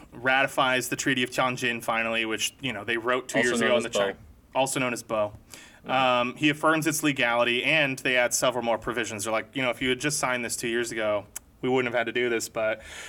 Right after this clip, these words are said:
Speaker 1: for our troubles, we're gonna add some more shit." Um, so now, this is called the Convention of Peking, which is what the British called Beijing.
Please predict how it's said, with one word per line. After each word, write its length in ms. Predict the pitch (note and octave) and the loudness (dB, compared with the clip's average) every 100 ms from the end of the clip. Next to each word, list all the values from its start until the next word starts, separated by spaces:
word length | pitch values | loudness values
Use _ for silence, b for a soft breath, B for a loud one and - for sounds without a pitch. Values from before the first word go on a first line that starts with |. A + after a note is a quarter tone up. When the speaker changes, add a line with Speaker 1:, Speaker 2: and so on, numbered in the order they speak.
| B B | B B
Speaker 1:
for 160 | - D#3+ | 2 4
our 100 | D3 | 4
troubles, 500 | E3 D3 C3 A#2+ - | 4 4 4 -2 -2
we're 100 | B2 | -2
gonna 140 | A#2+ | -2
add 260 | A#2 A#2 A2+ | 0 0 -2
some 140 | - | -4
more 160 | A2+ A2 | -6 -6
shit." 360 | - - A2 - - - - B B B B | -6 -4 -6 -8 -20 -20 -20 B B B B
Um, 600 | C3+ C3 B2+ B2 B2 B2 - | 0 2 4 2 0 -4 -6
so 180 | - | -2
now, 560 | C3+ D3+ F#3 D3+ A#2+ B2+ - - - - - - - - | 2 4 6 4 2 0 -12 -20 -20 -20 -20 -20 -20 -4
this 160 | D#3+ D#3+ | -2 0
is 80 | |
called 180 | C#3+ C#3 | 0 0
the 60 | B2 | 0
Convention 500 | - B2 B2 A#2 B2 | -4 0 0 -2 -6
of 140 | G#2+ | -6
Peking, 500 | - C3+ - A#2+ G2 - | -2 -2 -2 -4 -4 -8
which 140 | A2+ | -6
is 100 | A2+ | -4
what 140 | A2+ G#2+ | -6 -6
the 40 | |
British 240 | G#2+ G#2+ - | -4 -4 -2
called 280 | A#2 G2+ | -4 -4
Beijing. 320 | A2+ G2+ G#2 | -6 -10 -12